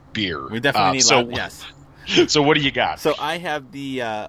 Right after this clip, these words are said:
Speaker 2: Old Hickory Brewery from North Carolina, finishing up my vacation, uh,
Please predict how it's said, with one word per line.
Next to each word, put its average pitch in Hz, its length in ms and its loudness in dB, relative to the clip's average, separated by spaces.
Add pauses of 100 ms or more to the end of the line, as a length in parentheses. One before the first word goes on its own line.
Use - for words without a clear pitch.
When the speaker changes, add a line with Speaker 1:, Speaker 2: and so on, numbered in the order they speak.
Speaker 2:
Old 151 240 -6
Hickory 156 400 -6
Brewery 127 480 -4
from 120 300 -10
North 120 180 -10
Carolina, 127 540 -6
finishing 110 400 -14
up 104 80 -12
my 107 140 -12
vacation, 101 720 -12
uh, 92 340 -14